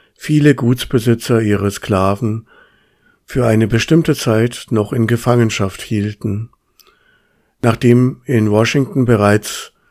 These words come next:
die Sklaverei gesetzlich abgeschafft worden war. Dies konnten die Frevler nur tun,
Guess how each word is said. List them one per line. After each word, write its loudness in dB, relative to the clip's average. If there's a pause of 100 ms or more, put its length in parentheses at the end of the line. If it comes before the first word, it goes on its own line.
(220)
die -2
Sklaverei 2
gesetzlich -2
abgeschafft -6
worden -4
war. -6 (1080)
Dies -2
konnten 2
die -4
Frevler 2
nur 2
tun, -2